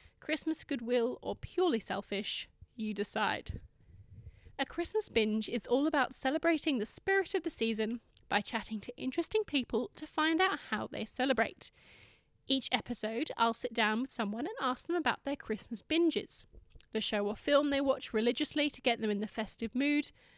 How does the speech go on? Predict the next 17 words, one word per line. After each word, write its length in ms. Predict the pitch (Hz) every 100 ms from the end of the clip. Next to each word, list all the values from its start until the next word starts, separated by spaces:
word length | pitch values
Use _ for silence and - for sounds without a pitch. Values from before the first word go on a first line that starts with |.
| _ _
their 160 | 208 214
other 160 | 269
Christmas 400 | 359 254 - 233
binge 400 | - 214 302 - 254
in 80 |
the 80 | 240
form 260 | - 226 214
of 120 | 214
what 160 | 339 330
goes 240 | 277 262
on 120 | 269
their 120 | 262 214 -
dinner 260 | 277 285 233
table 420 | 220 196 226 311
come 280 | - 214 214
Christmas 420 | 254 - 247 -
Day, 380 | 226 262 359